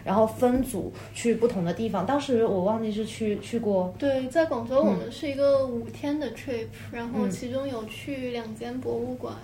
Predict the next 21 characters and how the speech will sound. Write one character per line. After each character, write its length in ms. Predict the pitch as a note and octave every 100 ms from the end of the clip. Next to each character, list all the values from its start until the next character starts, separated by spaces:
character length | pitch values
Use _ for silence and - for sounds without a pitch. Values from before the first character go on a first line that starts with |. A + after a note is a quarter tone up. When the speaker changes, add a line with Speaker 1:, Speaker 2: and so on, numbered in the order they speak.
| -
Speaker 1:
嗯。 60 | - - -
Speaker 2:
然 140 | A#3+ A#3+
后 100 | A#3
去 240 | A#3 -
了 140 | B3+ A#3
一 100 | A3
个 280 | B3+ B3 A#3+
艺 180 | B3+
术 220 | B3+ C4 A#3+
工 280 | B3+ B3+
坊， 300 | C#4+ A#3 A3+ - - - - -
然 100 | C#4
后 140 | A#3+ A#3+
去 240 | - C4+
了 160 | A#3+ A3
一 100 | A3
个 500 | B3 A#3+ A3+ A3 A3
城 300 | A3+ - A3+
郊 240 | A#3+ B3+ B3+
农 300 | A#3 A3+ -
场 320 | - -